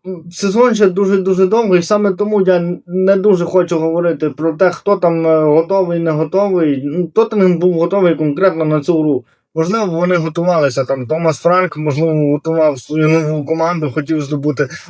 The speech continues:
перший же трофей з перший, в першій же грі. Це, це фантастично було, особливо враховуючи те, що він все-таки тренує Тоттенхем. Е, хочеться більше поговорити про П С Ж.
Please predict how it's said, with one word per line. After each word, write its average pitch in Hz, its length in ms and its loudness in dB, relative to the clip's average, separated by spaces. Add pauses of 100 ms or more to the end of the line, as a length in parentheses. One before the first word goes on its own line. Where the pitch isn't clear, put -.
(460)
перший 180 360 0
же 156 120 -2
трофей 165 460 -4
з - 240 -16
перший, 165 340 -2 (400)
в 139 120 -10
першій 175 320 0
же 165 120 0
грі. 185 340 0 (300)
Це, 170 300 -2
це 160 220 -8
фантастично 160 720 -2
було, 139 260 -2
особливо 147 560 -6 (240)
враховуючи 147 600 -2
те, 156 120 0
що 147 140 -4
він 135 180 0
все-таки 127 480 -2
тренує 139 460 0
Тоттенхем. 117 480 -2 (1000)
Е, 180 640 6 (680)
хочеться 233 520 0
більше 196 380 0
поговорити 185 640 4
про 185 240 -4
П 208 240 2
С 185 80 0
Ж. 220 560 2